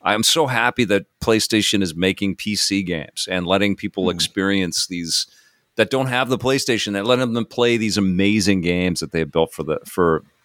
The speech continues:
Speaker 1: their fans, but now for the world, which is so cool. Um, and, uh, yeah, Sonic Frontiers was, was terrific. I really loved it. It's, you know, warts and all.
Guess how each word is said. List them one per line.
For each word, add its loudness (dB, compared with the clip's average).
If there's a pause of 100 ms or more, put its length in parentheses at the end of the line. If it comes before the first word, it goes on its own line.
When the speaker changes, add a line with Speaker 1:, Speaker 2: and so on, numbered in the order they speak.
Speaker 1:
their 2
fans, 0
but -4
now 0
for -8
the -8
world, -2
which -10
is -2
so 0
cool. -4 (580)
Um, 0 (840)
and, 2
uh, 2
yeah, -2
Sonic -4
Frontiers -4
was, -8 (100)
was -4
terrific. -2
I 2
really 0
loved -2
it. -2
It's, -4 (280)
you -2
know, 2
warts 0
and 2
all. 2